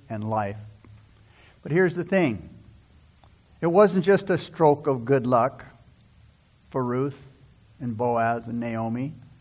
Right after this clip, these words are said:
And we have to point out that the story ends well by what they did.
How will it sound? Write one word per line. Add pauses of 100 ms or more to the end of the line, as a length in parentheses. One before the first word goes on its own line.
(1040)
And
we
have
to
point
out (320)
that
the
story
ends
well (2250)
by (680)
what
they
did.